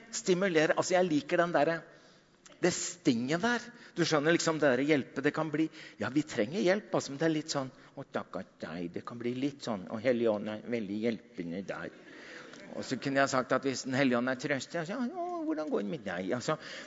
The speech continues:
jeg liker litt den derre, den derre litt, den derre oppildning. Eh, du vet om noe som heter brennende engasjement,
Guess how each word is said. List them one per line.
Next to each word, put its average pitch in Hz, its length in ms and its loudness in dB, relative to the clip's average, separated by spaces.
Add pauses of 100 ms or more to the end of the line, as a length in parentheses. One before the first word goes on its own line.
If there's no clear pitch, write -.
(960)
jeg 175 100 8
liker 165 400 8
litt 180 160 4
den 170 160 6
derre, 156 300 6 (800)
den 131 180 4
derre 156 220 6
litt, 170 260 4 (160)
den 151 220 2
derre 139 240 2 (960)
oppildning. 165 960 2 (1300)
Eh, 127 160 -2 (1120)
du 135 80 -2
vet 143 240 4
om 156 160 6
noe 139 80 4
som 147 160 0
heter 139 200 4 (100)
brennende 131 560 4
engasjement, 135 640 2